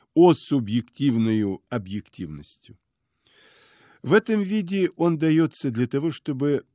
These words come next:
воспроизводящие артисты, музыканты, певцы, актеры и танцоры, зрители, слушатели, читатели и, наконец, критики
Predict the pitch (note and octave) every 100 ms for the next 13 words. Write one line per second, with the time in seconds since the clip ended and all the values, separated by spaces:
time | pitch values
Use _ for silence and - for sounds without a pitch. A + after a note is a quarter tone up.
0 | _ G#2+ B2 - C3+ C3 G#2 A2+ A2+ A#2+
1 | A#2 - - A2+ A2 A#2+ G2 - C#3+ D#3
2 | - D#3 D#3 D3 F#2+ E2+ - B2 B2+ B2
3 | - - E2 - - A#2+ B2+ - F2+ _
4 | - G#2+ G#2 F2 D#2+ D#2+ C#2 - A2 C3+
5 | C3+ C3 _ _ _ - - - G#2 D#3+
6 | F#3+ C3+ C#3+ C3 - B2 C3 - - A#2+
7 | G#2+ - - G2 A2+ C3 C3+ D3+ D3+ D#3
8 | _ _ _ A#2 B2+ B2 C3 C3+ B2 -
9 | - B2 C#3+ G3 - F2+ - D2+